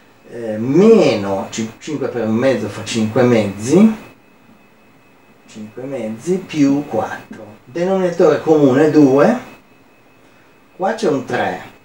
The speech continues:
uguale, qua c'è un meno cinque e qui due con denom-, quattro con denominatore comune due diventa un otto, quindi questo è un più otto. Ora è vero che otto meno cinque fa tre, quindi questa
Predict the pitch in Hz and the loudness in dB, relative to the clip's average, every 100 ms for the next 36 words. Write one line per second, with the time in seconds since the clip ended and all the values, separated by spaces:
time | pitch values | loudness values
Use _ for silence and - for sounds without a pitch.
0 | - 139 139 120 90 87 92 95 - 165 | -12 -8 -2 -2 -2 -6 -12 -6 2 2
1 | 165 139 117 120 127 - - 127 120 123 | 2 0 2 2 2 0 0 0 0 0
2 | - 240 254 - 170 170 180 135 117 190 | 2 2 0 -4 -6 0 0 0 0 4
3 | 185 123 110 - - - _ _ - 120 | 6 6 4 -2 -18 -20 _ _ -12 -8
4 | 123 131 131 - - - - - 113 120 | -4 -4 -4 -8 -4 0 0 0 0 2
5 | 123 127 143 131 123 135 139 127 120 120 | 4 4 4 2 4 4 6 6 4 4
6 | 127 139 151 139 131 120 110 107 113 170 | 4 6 6 6 4 2 0 2 4 6
7 | 180 - - - - 117 113 147 123 117 | 4 2 -8 -20 -16 -14 -8 -8 -6 -6
8 | 110 127 127 147 - - - - _ _ | -6 -4 0 2 0 -8 -20 -20 _ _
9 | _ _ 127 117 - 208 156 143 165 214 | _ _ -6 -4 -2 0 2 4 4 2
10 | - 117 - 139 143 - - 98 82 - | 0 -4 -2 2 2 2 -12 -16 -16 -18
11 | 117 117 - - 120 104 98 98 - 160 | -12 -10 -8 -6 -6 -6 -10 -8 -2 -2
12 | 151 110 113 - - 113 113 110 190 185 | 0 -2 -4 -6 -6 -4 -2 0 2 2
13 | - 123 - | 0 -10 -12